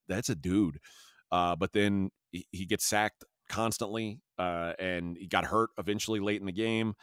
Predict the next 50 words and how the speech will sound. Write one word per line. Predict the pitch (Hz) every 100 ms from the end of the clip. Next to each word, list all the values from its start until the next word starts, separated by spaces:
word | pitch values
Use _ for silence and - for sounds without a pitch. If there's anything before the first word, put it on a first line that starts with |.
| - - - _ _ -
It, | 90
it's | 95 95
just, | - 123 -
um, | 107 101 92 87 85 92 _ _ _ _
it, | 95 -
it, | 101 101
it, | 110 113 101
this, | 120 143
this | 123 143 147
was | 117
a |
tough | 107 120 110
loss | 107 101 95
for | 101
the | 92
Titans, | 98 90 87 90 82
who, | 95 90 92 87 87 - - - _ _ -
you | 90
know, | 80 -
I, | 110 90
I | 123
think | 120
they | 95
probably | 104 113 117 101
felt | 95 110
like | 92 95
this | 104
thing | - 104
was | 85
wrapped | 95 101 -
up, | 104 110 - -
and | 90
then | 95
it | 98
goes | 78 101 101
to |
overtime. | 95 98 95 98 95 98
They | 92
probably | 85 98 98 92 95
thought | 104 101
that | - 98 -
it, | 98 95 -
it, | 113 - 131
at | 120
worst | 110 110 117 -
was | 117
a | 101
tie. | - 117 120 131 135 _ _ _ _ _
For, | - 110
for, | 95 107